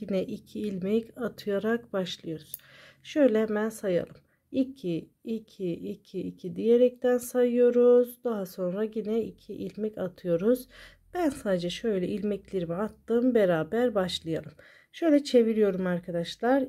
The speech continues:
İlk başlangıç olduğu için ipimi arkaya alıyorum. Baştaki ilmeğimi düz örüyorum. Bakın. Şimdi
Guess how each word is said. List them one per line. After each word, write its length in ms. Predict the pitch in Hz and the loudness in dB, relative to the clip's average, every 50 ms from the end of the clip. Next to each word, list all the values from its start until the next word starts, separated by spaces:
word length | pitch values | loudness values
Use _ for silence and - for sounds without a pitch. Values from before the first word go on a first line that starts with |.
| - | -4
İlk 280 | 233 214 214 214 - - | -8 -10 -10 -10 -10 -8
başlangıç 680 | 208 202 196 - - 220 208 208 214 214 240 233 - | -8 -8 -8 -6 -4 -2 -2 -2 -2 -4 -4 -8 -10
olduğu 480 | - - 208 202 190 185 180 220 233 226 | -8 -6 -4 -4 -4 -2 0 0 0 0
için 640 | - 190 185 - - - - 214 226 233 - - _ - | 0 -2 -8 -12 -10 -6 -2 0 0 -2 -2 -8 _ -20
ipimi 500 | - - - 185 190 185 190 208 208 - | -20 -20 -16 -8 -4 -2 -2 -2 -2 -4
arkaya 560 | - 208 196 190 180 _ - 185 170 156 156 | -4 -6 -6 -6 -8 _ -6 -4 -4 -4 -2
alıyorum. 540 | 160 185 190 220 233 233 233 220 226 226 226 - _ _ _ _ _ _ _ _ _ _ _ _ _ _ _ _ _ _ _ _ _ _ _ _ _ _ - | -4 -4 0 2 4 6 6 6 4 0 -4 -8 _ _ _ _ _ _ _ _ _ _ _ _ _ _ _ _ _ _ _ _ _ _ _ _ _ _ -4
Baştaki 480 | 294 302 285 - - 214 202 - - | -2 -2 -2 -4 -6 -8 -8 -8 -10
ilmeğimi 1000 | - - 226 233 220 220 214 208 202 196 196 190 185 185 190 190 202 214 226 226 - _ _ _ _ _ _ | -8 -4 -2 0 0 0 0 -2 -2 -4 -4 -2 0 0 2 2 2 2 0 -4 -8 _ _ _ _ _ _
düz 260 | - 214 214 214 - | -2 -2 -2 -2 -2
örüyorum. 440 | - 185 180 165 156 151 - - - _ _ _ _ _ _ | -4 -2 -2 -2 -2 -4 -6 -8 -14 _ _ _ _ _ _
Bakın. 300 | 170 160 - - - - _ _ _ _ _ _ _ _ _ _ _ _ _ _ _ _ _ _ _ _ _ _ _ _ _ _ _ _ _ _ _ _ _ _ _ _ _ _ _ _ _ _ _ _ _ _ _ _ | -10 -10 -10 -12 -20 -20 _ _ _ _ _ _ _ _ _ _ _ _ _ _ _ _ _ _ _ _ _ _ _ _ _ _ _ _ _ _ _ _ _ _ _ _ _ _ _ _ _ _ _ _ _ _ _ _
Şimdi 520 | - - 415 381 294 226 170 156 147 143 | -8 -4 2 4 4 4 4 2 -2 -4